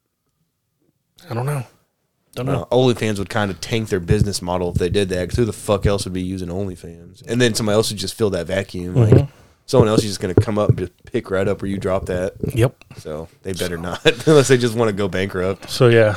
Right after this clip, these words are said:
Speaker 1: So, Inventing Anna and, uh, and, uh, E for Explicit.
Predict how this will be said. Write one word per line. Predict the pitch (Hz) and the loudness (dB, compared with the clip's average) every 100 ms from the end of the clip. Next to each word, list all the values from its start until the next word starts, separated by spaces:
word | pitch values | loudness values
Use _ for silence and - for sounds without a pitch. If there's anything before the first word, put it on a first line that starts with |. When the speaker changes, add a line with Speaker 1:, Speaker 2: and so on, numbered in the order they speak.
| - | -6
Speaker 1:
So, | - 131 113 117 | 0 4 6 4
Inventing | 117 110 131 139 131 | 0 -2 0 -2 -2
Anna | 120 120 123 | 0 2 2
and, | 120 107 107 104 101 | 0 -2 -4 -2 -4
uh, | 98 95 95 95 - 139 _ _ | -4 -6 -10 -12 -14 -20 _ _
and, | 113 101 98 | -20 -16 -10
uh, | 98 - | -10 0
E | 131 | 2
for | 120 120 | 2 0
Explicit. | 110 - 117 98 101 | -2 -2 -2 -2 -6